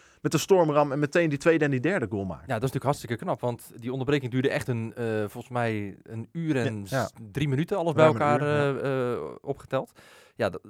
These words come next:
Speaker 2: in die tussenliggende periode, er werd ook gevraagd van, "Wat doe je dan in zo'n periode?" Nou, er z-, er gingen wat jongens op een, eh, home trainer zitten om een beetje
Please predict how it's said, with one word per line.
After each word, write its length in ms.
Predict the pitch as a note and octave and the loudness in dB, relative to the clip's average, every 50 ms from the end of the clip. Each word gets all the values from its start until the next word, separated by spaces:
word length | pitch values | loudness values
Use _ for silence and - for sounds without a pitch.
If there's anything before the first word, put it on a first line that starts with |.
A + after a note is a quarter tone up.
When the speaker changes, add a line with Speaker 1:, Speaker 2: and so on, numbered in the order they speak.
| G#2+ - F#2+ - - | -20 -20 -20 -16 -12
Speaker 2:
in 180 | B2 B2 A#2 | -10 -10 -10
die 120 | A2 A2 G#2+ | -10 -8 -6
tussenliggende 460 | - D3 - C#3+ C#3 B2+ B2 A#2+ A#2+ | -6 -4 -2 0 -2 0 0 0 2
periode, 360 | - C3 B2 A#2+ B2+ B2 A#2+ A2+ | 4 4 4 6 4 4 4 2
er 60 | G2+ | 0
werd 120 | A#2+ A#2+ - | 0 -2 -2
ook 60 | G#2+ | -4
gevraagd 220 | - A2+ B2+ A#2+ | -6 -4 -4 -4
van, 100 | G#2+ A2+ | -4 -4
"Wat 120 | G#2+ A2 G2+ | -6 -4 -2
doe 120 | C3+ F3 | -2 -2
je 60 | F#3 | -2
dan 160 | D#3 C3 G#2 G#2 | -2 -4 -6 -6
in 100 | G#2 G2 | -8 -10
zo'n 160 | G#2+ G2+ F2+ | -10 -10 -8
periode?" 520 | - G#2 F#2+ F#2+ F#2+ F2+ F2 F2 F#2+ A2 | -6 -6 -6 -4 -4 -4 -4 -4 -4 -4
Nou, 220 | A2+ A2 F#2+ F2 - | -4 -4 -4 -6 -6
er 100 | F#2+ G2 | -8 -12
z-, 100 | F#2+ F#2 - | -12 -12 -10
er 200 | F#2+ - A1 - A#2 | -8 -8 -8 -8 -10
gingen 180 | G#2+ F#2+ F#2 | -10 -8 -8
wat 80 | F#2 F#2 | -6 -4
jongens 260 | G#2 G#2 G2+ G#2 G#2 | -4 -2 -2 -2 -2
op 80 | G#2 G2 | -2 -2
een, 140 | G#2+ G#2+ | -2 -2
eh, 140 | G#2+ G#2+ G#2+ G#2 | 0 0 0 2
home 180 | - C3 C3 B2 | 2 0 -2 -2
trainer 280 | - C3 B2+ B2 A#2+ A2+ | 0 0 0 0 0 0
zitten 220 | B2 B2 - C3 | 0 0 0 0
om 40 | B2 | -2
een 60 | A#2 | 0
beetje 280 | A2+ A#2 G#2+ - A#2 | -2 -2 0 0 -2